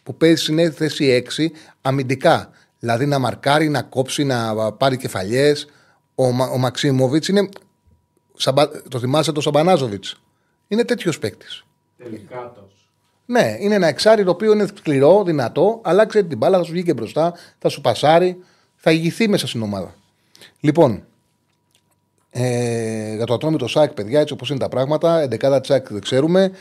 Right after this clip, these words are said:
Speaker 1: δεν αξίζουν οι αποδόσεις με τίποτα στο διπλό. Αν ασχολούμουν θα πήγαινα σε κόντρα, αποφάσισα να το αφήσω. Παναθηναϊκός Αστέρας Τρίπολης. Ο Παναθηναϊκός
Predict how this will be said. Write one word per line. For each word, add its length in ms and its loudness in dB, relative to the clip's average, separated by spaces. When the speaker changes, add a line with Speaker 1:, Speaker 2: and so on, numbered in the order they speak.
Speaker 1:
δεν 220 2
αξίζουν 300 -2
οι 40 -4
αποδόσεις 400 -4
με 100 -6
τίποτα 300 -6
στο 120 -6
διπλό. 600 2
Αν 320 2
ασχολούμουν 640 0
θα 100 -4
πήγαινα 240 -2
σε 120 -4
κόντρα, 300 2
αποφάσισα 420 -2
να 100 -2
το 80 -2
αφήσω. 340 -8
Παναθηναϊκός 480 2
Αστέρας 380 4
Τρίπολης. 560 -4
Ο 80 -8
Παναθηναϊκός 840 2